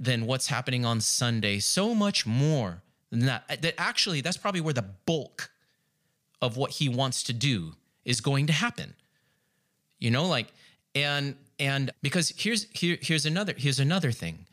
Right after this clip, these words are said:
You know, a lot of, a lot of, and this is also not an original, like, turn of phrase or whatever, but I remember somebody saying this to me, you know, like, we're called to make, like, we're called to make disciples. Planting churches is a part of that, you know?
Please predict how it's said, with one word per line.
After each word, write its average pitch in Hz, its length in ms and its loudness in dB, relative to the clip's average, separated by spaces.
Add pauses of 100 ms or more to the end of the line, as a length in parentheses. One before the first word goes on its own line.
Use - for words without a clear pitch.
(160)
You 113 120 0
know, 131 180 4
a 120 80 -2
lot 139 240 2
of, 170 220 -2
a 113 80 -4
lot 151 220 0
of, 139 260 -4
and 117 100 2
this 139 140 2
is 147 140 0
also 151 260 -2
not 110 220 0
an 101 120 -2
original, 101 680 0
like, 87 400 -6
turn 107 200 2
of 98 80 0
phrase 107 320 0
or 110 40 -2
whatever, 117 340 -2
but 123 160 -2
I 123 60 0
remember 160 360 0
somebody 131 300 0
saying 117 360 0
this 87 160 -6
to 80 120 -10
me, 82 220 -10 (280)
you 113 120 0
know, 123 100 2
like, 113 180 -2
we're 151 200 0
called 170 480 0
to 120 360 2 (680)
make, 135 400 2
like, 120 180 -2
we're 180 160 0
called 175 440 0 (480)
to 120 440 2 (640)
make 110 300 2
disciples. 123 680 -2 (120)
Planting 147 360 0
churches 127 320 -2
is 113 40 -4
a 113 60 -6
part 127 240 -2
of 95 60 -6
that, 80 200 -8
you 95 140 -6
know? 139 220 0